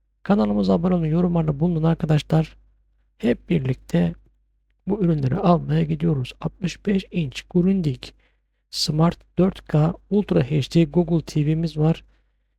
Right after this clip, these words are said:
Yirmi yedi bin dört yüz doksan dokuz liraya düşüyor arkadaşlar. Yirmi bir Ağustos'ta A yüz birde. Grundig elli beş inç Smart dört K Ultra H D Google T V ise yirmi bir bin dört yüz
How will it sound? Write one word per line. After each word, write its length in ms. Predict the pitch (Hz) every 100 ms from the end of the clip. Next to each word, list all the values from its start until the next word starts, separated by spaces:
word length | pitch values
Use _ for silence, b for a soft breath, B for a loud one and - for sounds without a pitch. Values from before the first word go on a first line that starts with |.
| _ _
Yirmi 280 | 151 165 185
yedi 240 | 180 185
bin 280 | 185 180 151
dört 320 | 175 180 -
yüz 200 | 175 175
doksan 340 | 165 143 170 165
dokuz 360 | 156 185 165
liraya 240 | 156 165 147
düşüyor 300 | 139 170 160
arkadaşlar. 760 | 147 - 147 131 - 131 - - _ _ _ _ _ _ _ _ _ _ _ -
Yirmi 320 | 160 170 170
bir 60 | 175
Ağustos'ta 760 | 156 135 - 135 - 160 165 - _ _
A 180 | 139 131
yüz 280 | 123 127 -
birde. 340 | 139 151 131 - _ _ _ _ _ _ _
Grundig 480 | 165 196 226 208 208 -
elli 360 | 170 185 175
beş 200 | 226 - -
inç 420 | 185 196 - - _ -
Smart 640 | - - 165 175 - -
dört 420 | 156 165 190 -
K 220 | - 151 -
Ultra 340 | 190 190 - 143
H 320 | 143 131 -
D 100 | 127
Google 400 | 127 156 170 -
T 240 | - 156
V 60 | 190
ise 480 | 180 135 - 160 180 _ _ _ _ -
yirmi 420 | 151 170 180 190
bir 200 | 214 165
bin 320 | 202 202 147
dört 320 | 185 196 - 202
yüz 200 | 202